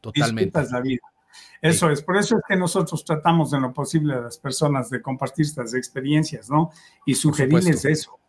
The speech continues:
Speaker 2: que vivan el presente. Vivir el presente te conecta y te pone con la vida de frente en una armonía especial. Es como que sintonizas una frecuencia cósmica.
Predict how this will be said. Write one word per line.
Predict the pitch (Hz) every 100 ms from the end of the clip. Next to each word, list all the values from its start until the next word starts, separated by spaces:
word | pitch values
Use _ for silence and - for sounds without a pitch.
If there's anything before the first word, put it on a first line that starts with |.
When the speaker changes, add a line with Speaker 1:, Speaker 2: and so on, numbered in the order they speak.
| _
Speaker 2:
que | 127
vivan | 127 147 214 226 185
el | 123
presente. | - 117 - 185 202 - - _ _ _ _
Vivir | - 135 147 160 240 220
el | 165
presente | 185 - 226 220 196
te | 156
conecta | - 151 196 190 - 165
y | 139
te | - 135
pone | - 175 190 -
con | 139 127
la | 123
vida | 165 185 165
de | 127
frente | - 147 180 180 214 185 151 123 - - - _ _ -
en | 143 160
una | 190 175
armonía | 151 147 147 160 175 160
especial. | 139 - 139 - 180 156 131 -
Es | 170
como | - 196 165
que | 156
sintonizas | - 151 151 151 170 190 170 196 156
una | 156 135
frecuencia | - 151 151 180 185 165 139
cósmica. | 170 165 131 117 -